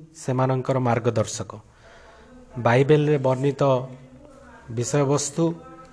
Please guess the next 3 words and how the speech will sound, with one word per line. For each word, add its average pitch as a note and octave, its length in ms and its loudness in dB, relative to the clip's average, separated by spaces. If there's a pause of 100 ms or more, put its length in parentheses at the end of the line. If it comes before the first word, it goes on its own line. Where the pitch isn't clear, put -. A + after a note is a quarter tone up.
(460)
ବାଇବେଲରେ C3+ 520 2
ବର୍ଣ୍ଣିତ C3 420 0 (920)
କଥା C#3 320 -2